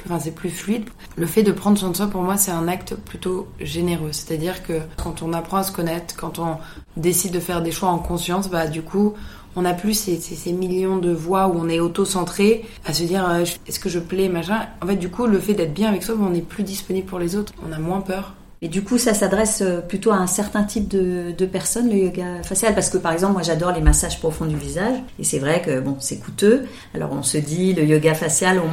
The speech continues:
Speaker 2: moins, euh, c'est moins coûteux. Mais ça demande quand même des efforts, donc, euh
Speaker 1: Alors,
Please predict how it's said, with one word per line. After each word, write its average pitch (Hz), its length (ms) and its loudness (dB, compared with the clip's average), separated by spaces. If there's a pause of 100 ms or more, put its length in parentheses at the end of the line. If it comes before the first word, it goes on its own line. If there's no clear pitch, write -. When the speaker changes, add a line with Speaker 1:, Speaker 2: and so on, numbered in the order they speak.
Speaker 2:
moins, 180 320 2
euh, 147 260 0
c'est 175 180 0
moins 175 160 -2
coûteux. 233 520 6 (340)
Mais 156 60 -4
ça 160 120 0
demande 156 240 0
quand 196 80 2
même 196 200 4
des 185 280 8
efforts, 220 540 4
donc, 185 320 -2
euh 160 240 -2 (260)
Speaker 1:
Alors, 208 460 8